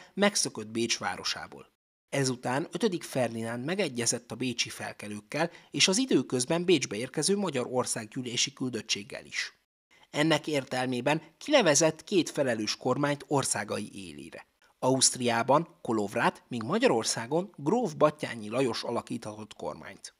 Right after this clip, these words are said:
Csak hogy, mint korábban láthattuk, Kolovrát még Metternichnél is durvább álláspontot képviselt, csak liberálisnak tettette magát.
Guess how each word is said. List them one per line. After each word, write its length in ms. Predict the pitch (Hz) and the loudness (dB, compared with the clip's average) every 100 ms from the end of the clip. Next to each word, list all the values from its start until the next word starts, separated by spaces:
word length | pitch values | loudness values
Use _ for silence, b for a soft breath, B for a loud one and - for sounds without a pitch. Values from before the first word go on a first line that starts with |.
| _ _ _ | _ _ _
Csak 280 | - 135 - | 6 6 6
hogy, 160 | 156 | 2
mint 180 | 170 175 | 2 0
korábban 460 | - 294 240 147 120 | 8 8 10 6 6
láthattuk, 760 | 123 117 120 - 151 151 - _ | 4 0 -4 -4 -4 -4 -10 _
Kolovrát 520 | 143 135 127 151 185 | 4 6 8 6 6
még 140 | 214 247 | 0 2
Metternichnél 720 | 330 - 185 147 139 143 135 | 0 4 2 2 -2 -4 -4
is 140 | 127 | -2
durvább 360 | 170 160 120 113 | 0 2 2 2
álláspontot 720 | 143 127 120 - 131 117 117 | 2 2 0 -4 -8 -10 -10
képviselt, 760 | - 113 - - 151 170 - - | -10 -10 -2 0 2 0 -8 0
csak 200 | 233 233 | 2 4
liberálisnak 720 | 320 160 104 107 131 - - | 4 4 2 2 2 2 0
tettette 500 | 147 - - - 185 | -4 -6 -10 -4 0
magát. 420 | 170 123 - - | 0 -2 -6 -12